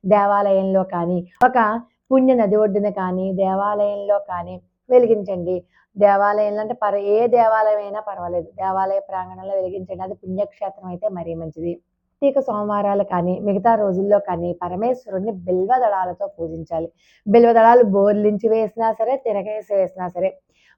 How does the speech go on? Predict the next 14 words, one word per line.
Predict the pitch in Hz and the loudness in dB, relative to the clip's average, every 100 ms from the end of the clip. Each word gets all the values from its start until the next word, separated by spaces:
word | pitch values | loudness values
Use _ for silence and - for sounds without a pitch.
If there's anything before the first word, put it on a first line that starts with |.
| 202 | 4
బోర్లించి | 220 233 233 240 233 226 | 8 8 8 4 4 2
వేస్తే | 220 214 - 214 202 226 240 _ | 0 0 2 4 4 0 -6 _
అఖండ | 208 208 226 214 | -8 -4 -2 2
ఐశ్వర్యం | 208 196 226 208 196 | 2 2 -4 -4 0
కలుగుతుంది, | 202 190 190 196 226 | 0 0 -4 -4 -4
తిరగేసి | 220 196 196 190 185 | -2 -2 -2 -4 -4
వేస్తే | 190 175 247 339 - _ - | -6 -4 -2 -2 -2 _ 0
మోక్షం | 226 233 - 226 | 2 2 -2 -2
కలుగుతుంది | 214 196 190 185 180 185 | 0 0 -2 -2 0 -2
అని | 190 | -4
చెప్పి | 208 - 196 | -6 -8 -12
చెప్తారు | - 220 208 - 196 | -6 0 0 0 -4
మన | 190 190 185 180 208 | -2 -2 -2 -2 -2
పురాణాలలో. | 208 190 185 185 180 | -2 -2 -2 0 0